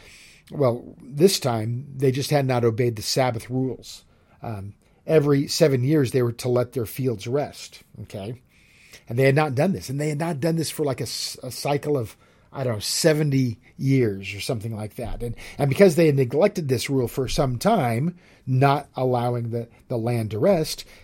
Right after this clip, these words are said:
God decided to step in and force a Sabbath rest, as he does sometimes in our own lives when we don't take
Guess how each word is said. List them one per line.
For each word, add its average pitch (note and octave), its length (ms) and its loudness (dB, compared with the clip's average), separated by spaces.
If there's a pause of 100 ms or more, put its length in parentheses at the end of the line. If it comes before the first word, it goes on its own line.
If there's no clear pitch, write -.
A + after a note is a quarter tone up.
(120)
God G#3 240 4
decided C#3 400 2
to B2+ 80 -4
step - 260 -2
in F#3 180 4
and F3+ 220 -2
force - 600 -2
a B2+ 160 -2
Sabbath A2+ 420 -2
rest, A#2+ 340 -4 (300)
as G#2+ 180 -4
he A2 100 -2
does A2 360 -2
sometimes A2 500 -6
in B2+ 140 -6
our G2 240 -8
own A#2+ 220 -4
lives G#2 460 -10
when G#2+ 120 -8
we B2+ 100 -4
don't A#2 220 -6
take C3+ 260 -6